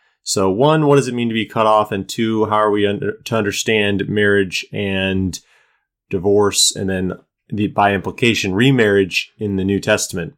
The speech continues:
So let's start off with talking about what it means to be cut off in the Old Testament. Now, there are a variety of theories as to what this could mean. There are about five of them. The first theory is that this could refer to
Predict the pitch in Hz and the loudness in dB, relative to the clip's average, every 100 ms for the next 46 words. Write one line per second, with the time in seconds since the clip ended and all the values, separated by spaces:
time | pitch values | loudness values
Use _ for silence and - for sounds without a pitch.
0 | _ _ - _ _ - 165 160 196 - | _ _ -20 _ _ -2 2 4 4 2
1 | 151 135 135 113 - 117 110 - 107 90 | 2 4 2 -2 -2 0 0 -4 -4 0
2 | 104 101 95 - 107 127 123 117 117 113 | 2 2 0 -2 0 2 2 0 0 0
3 | - 95 98 - - 107 95 90 95 92 | -2 -4 -4 -4 0 2 4 2 -2 -4
4 | 87 80 92 90 - - - _ - _ | -6 -4 -4 -4 -8 -10 -12 _ -20 _
5 | _ _ - 135 139 143 139 135 120 131 | _ _ 0 4 4 6 6 6 2 2
6 | 139 190 220 196 170 156 - 120 113 107 | 4 4 4 2 2 0 2 2 4 2
7 | 101 - - 175 139 110 90 120 156 - | -2 -12 -2 4 4 4 0 0 0 -2
8 | 113 110 - 110 107 - 104 - - - | -2 -2 -2 0 0 0 -2 -2 -4 -6
9 | - _ - 117 110 107 98 107 143 143 | -10 _ -4 -2 0 0 2 0 -2 -4
10 | - - 104 110 107 104 - - 127 120 | -18 -10 -2 0 2 2 0 -4 2 2
11 | 117 107 92 95 98 113 - 170 175 - | 2 0 -4 -2 -2 -4 -2 0 2 0
12 | - - 123 110 110 110 98 101 92 104 | -4 -2 2 2 2 2 0 -2 0 -2
13 | - 104 - 127 101 104 - 117 110 104 | 0 -4 -2 -6 -2 -4 -2 0 0 0
14 | - 107 101 | -6 -2 -2